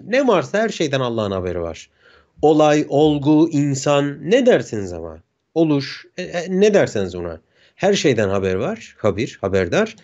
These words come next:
Bir de hafiz. Üstelik bu, e, olan ve bildiği şeylerin, haberdar olduğu ve bildiği şeyleri koruyan da Allah.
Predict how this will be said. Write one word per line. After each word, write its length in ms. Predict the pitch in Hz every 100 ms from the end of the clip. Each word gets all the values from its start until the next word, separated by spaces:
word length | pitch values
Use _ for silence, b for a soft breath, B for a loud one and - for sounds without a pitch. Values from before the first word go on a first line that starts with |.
| b b
Bir 160 | 123 139
de 60 | 220
hafiz. 580 | 185 175 202 - - _ _ _ b b _
Üstelik 420 | 117 - 160 165
bu, 420 | 151 170 175 - -
e, 80 | 107 101 101
olan 480 | 127 135 143 139 151 - -
ve 240 | 110 113
bildiği 380 | 107 117 117 165
şeylerin, 680 | - 160 110 98 104 208 - _ _
haberdar 440 | - 101 107 107 185
olduğu 280 | 156 110
ve 120 | 101 98
bildiği 260 | 110 175
şeyleri 460 | 202 233 240 247 -
koruyan 480 | 139 127 143 180 117
da 60 |
Allah. 260 | 87 87